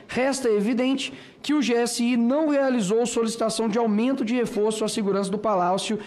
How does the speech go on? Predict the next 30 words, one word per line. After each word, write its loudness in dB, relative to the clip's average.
do -2
Planalto." -2
No 0
dia 0
sete 0
de -2
janeiro, 0
às -4
meio-dia, 0
a 0
abim 0
também 0
envia 0
um 0
outro 2
informe. 0
Mantém-se 0
convocações 0
para 0
ações -2
violentas 0
e -10
tentativas 0
de 0
ocupação -2
de 0
prédios 0
públicos, -2
principalmente -2
na 0